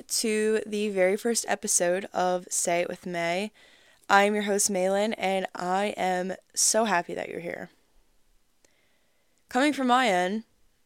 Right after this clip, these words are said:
that honestly felt a little surreal to say,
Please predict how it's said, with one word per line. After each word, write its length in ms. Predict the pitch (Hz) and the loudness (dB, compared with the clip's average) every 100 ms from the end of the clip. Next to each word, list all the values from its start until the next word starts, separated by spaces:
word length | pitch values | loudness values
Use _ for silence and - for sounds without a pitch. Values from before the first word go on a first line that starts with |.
| _ _ _ | _ _ _
that 420 | 208 202 208 - | 2 6 6 4
honestly 460 | 190 208 220 233 220 | 0 -2 -2 -4 -6
felt 760 | - 190 180 185 240 - - _ _ _ _ _ _ _ _ _ _ _ _ | -4 2 2 2 -2 -6 -6 _ _ _ _ _ _ _ _ _ _ _ _
a 60 | 226 | 2
little 240 | 226 240 | 4 4
surreal 360 | - 220 208 202 | 2 2 2 0
to 120 | - | -2
say, 460 | - 175 170 208 | 2 2 2 0